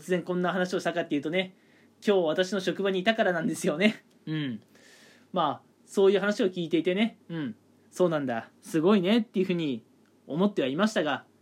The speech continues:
それ以上のことは特に思いませんでした。うん。残業時間が多い。それはそんなにすごいことじゃねえなって、もうその程度でした。はい。っていうね、感じの、なんだろう。今日私のね、一日の振り返りみたいな、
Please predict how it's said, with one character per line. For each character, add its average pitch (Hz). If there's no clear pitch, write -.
そ 170
れ 180
以 208
上 233
の 190
こ 180
と -
は 165
特 190
に 175
思 143
い 147
ま 151
せ 170
ん 170
で 151
し -
た。 131
う 139
ん。 131
残 156
業 147
時 151
間 208
が 143
多 190
い。 -
そ -
れ 147
は 160
そ 147
ん 156
な 165
に 175
す 180
ご 190
い 220
こ 233
と 214
じ 202
ゃ 160
ね 165
え 180
な 165
っ 175
て、 247
も 170
う 160
そ 156
の 156
程 202
度 170
で 131
し -
た。 113
は 262
い。 254
っ -
て 311
い 311
う 311
ね、 349
感 226
じ 214
の、 220
な 202
ん 240
だ 180
ろ 123
う。 -
今 370
日 196
私 185
の 220
ね、 233
一 175
日 262
の 165
振 185
り 240
返 277
り 294
み 294
た 233
い 180
な、 156